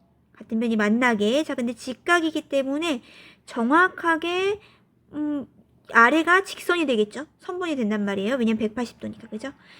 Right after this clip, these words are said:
어떤 휘어지지가 않는다는 얘기입니다. 자, 그러니까 무슨 말이냐? 만약에 에이 비 디라고 하고요. 얘를 에이 씨 디라고 한다면 이 한 놈을 같은 변이 포개지도록 요 한 놈을 슉 돌린다는 거예요. 반대로.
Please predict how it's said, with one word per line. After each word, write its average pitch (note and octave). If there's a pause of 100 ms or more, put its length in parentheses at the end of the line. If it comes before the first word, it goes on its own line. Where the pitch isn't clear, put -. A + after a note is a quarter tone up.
(120)
어떤 A#3+
휘어지지가 G4
않는다는 G#3+
얘기입니다. G3+ (420)
자, D4+
그러니까 D4
무슨 C4+
말이냐? B3+
만약에 A3+
에이 A#3+
비 A3
디라고 G3+
하고요. A#3
얘를 A3+
에이 A3+
씨 D4+
디라고 A3+
한다면 B3+ (380)
이 A#3
한 F4
놈을 A3 (240)
같은 G4
변이 F4
포개지도록 D4 (320)
요 A#3
한 D4
놈을 C#4+
슉 -
돌린다는 C4+
거예요. G#3+
반대로. G3+